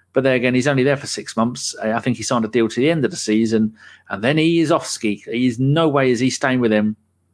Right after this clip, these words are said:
and playing Bundesliga two. So next one is, um, Lucas Torreira. Not having a good time at Atletico Madrid. They, Atletico, they are running away with the league.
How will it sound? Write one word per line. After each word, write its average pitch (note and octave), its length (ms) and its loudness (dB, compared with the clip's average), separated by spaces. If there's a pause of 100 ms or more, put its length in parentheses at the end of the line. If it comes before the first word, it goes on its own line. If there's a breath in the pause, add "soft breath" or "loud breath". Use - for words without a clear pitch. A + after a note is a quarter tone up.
(100)
and G#2 160 -6
playing A2 240 2
Bundesliga A2 580 0
two. F#2+ 300 -2 (580 soft breath)
So D3+ 320 2
next D3+ 320 -4
one D#3+ 340 0
is, D3 480 -2
um, C#3 460 0 (960 soft breath)
Lucas D#4+ 280 0
Torreira. D3+ 580 0 (1300)
Not F3 180 0
having G#2+ 220 -2
a A2 40 -4
good A2 200 -2
time A2+ 340 0
at A#2 180 0
Atletico B2 520 -2
Madrid. C#3 420 -2
They, F3 220 0
Atletico, B2+ 640 -2
they D#3+ 120 2
are C3 80 2
running A2+ 360 2
away G#2+ 300 4
with G#2+ 160 -2
the A#2 40 -4
league. C#3+ 400 -2